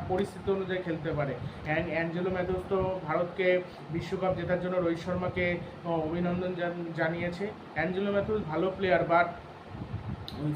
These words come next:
স্লো খেলা প্লেয়ার, এমনিতেই স্লো খেলে, but তাও পরিস্থিতি অনুযায়ী মেরেও খেলতে পারে, but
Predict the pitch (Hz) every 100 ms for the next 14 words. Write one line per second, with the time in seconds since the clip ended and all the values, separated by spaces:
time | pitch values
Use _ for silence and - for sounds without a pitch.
0 | - 185 185 185 180 170 156 135 123 -
1 | - 160 180 196 220 226 202 202 208 214
2 | 202 202 - 196 190 185 190 196 185 190
3 | 185 185 180 202 220 214 202 208 202 185
4 | 175 175